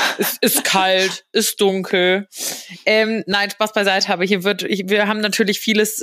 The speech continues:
vieles im Petto für euch, für dieses Jahr. Janni, möchtest du schon mal was anmoderieren, worauf man sich denn freuen kann?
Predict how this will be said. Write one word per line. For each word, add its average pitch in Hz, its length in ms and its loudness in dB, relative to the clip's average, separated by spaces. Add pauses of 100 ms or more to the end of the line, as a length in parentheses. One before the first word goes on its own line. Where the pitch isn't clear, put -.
vieles 233 320 2
im 202 120 0
Petto 254 540 2 (340)
für - 160 0
euch, 233 560 4
für - 120 -2
dieses 226 320 -2
Jahr. 208 520 2
Janni, 226 260 0
möchtest 233 380 -2
du 233 40 2
schon 240 140 -2
mal 220 160 2
was 226 140 0
anmoderieren, 196 560 0
worauf 190 260 -2
man 196 120 2
sich 202 120 2
denn 180 140 -2
freuen 208 340 0
kann? 175 320 -6